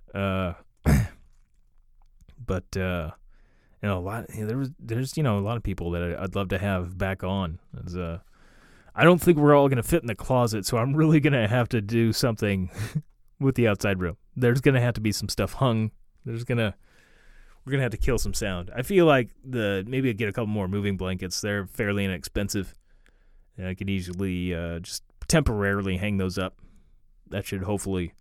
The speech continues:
kill some sound. Uh, <laughs> but yeah, that, uh, so, uh, happy Pride Month. Um,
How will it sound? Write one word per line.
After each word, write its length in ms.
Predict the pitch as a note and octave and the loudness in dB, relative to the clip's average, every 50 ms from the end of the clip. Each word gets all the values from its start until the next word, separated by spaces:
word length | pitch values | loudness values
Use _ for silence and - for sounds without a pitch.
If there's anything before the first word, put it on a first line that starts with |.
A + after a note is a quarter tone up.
| _ _ _ _ - _ _ _ | _ _ _ _ -20 _ _ _
kill 140 | - G#2 F2+ | -6 -4 -4
some 340 | - - G#2+ G2+ G2 G2 | -4 -4 -2 0 0 -2
sound. 420 | - - A2 G2+ F#2+ F2 F2 F2+ - - - - - - _ _ _ _ _ _ _ _ _ _ _ _ _ _ _ _ - - - _ _ _ | -2 -2 -4 -4 -4 -2 -4 -6 -8 -10 -20 -20 -20 -20 _ _ _ _ _ _ _ _ _ _ _ _ _ _ _ _ -20 -20 -20 _ _ _
Uh, 360 | - G2 F#2 F2+ F2 F2 E2+ - - - - D#5+ C5+ - - - - - - - - - _ - - - _ _ | -6 -4 -4 -4 -4 -4 -6 -6 -6 -6 -6 -6 -8 -12 -16 -20 -20 -20 -20 -20 -20 -20 _ -20 -20 -20 _ _
<laughs> 880 | - _ - - - - - _ _ - _ - _ _ _ _ _ - | -20 _ -20 -20 -20 -20 -20 _ _ -20 _ -20 _ _ _ _ _ 0
but 100 | C#3 C#3 | 2 4
yeah, 340 | B2+ B2+ C#3+ D#3 A#2 E2+ - - - - - - | 4 4 4 2 0 -2 -6 -12 -20 -20 -20 -10
that, 300 | - G#2+ A2 G#2+ - - | -8 -8 -8 -8 -6 -2
uh, 520 | B2+ A#2 A2+ A2+ A2 A2 A2+ A2 G#2+ G2 - - - _ _ - - _ - | -2 0 0 0 0 0 0 -2 -4 -4 -8 -14 -20 _ _ -20 -20 _ -20
so, 440 | - - - A2 G#2 G2+ G2+ G2+ G#2 | -14 -8 -6 -4 -4 -2 -2 -4 -4
uh, 220 | G2+ G2 - A#2 | -6 -6 -8 -8
happy 280 | G2+ A2+ C#3 - E3+ C#3+ | -4 -4 -2 0 -2 -2
Pride 320 | - - A2+ C3 E3+ E3+ | -2 -2 -2 -2 -2 -2
Month. 380 | C3+ F2 F2+ E2 D#2+ - - - - - _ - - - - | -2 -4 -4 -6 -6 -10 -16 -18 -20 -20 _ -20 -20 -14 -8
Um, 380 | G2+ G#2 G#2 G2+ G2 F2+ F2 | -4 -2 0 0 0 -2 -4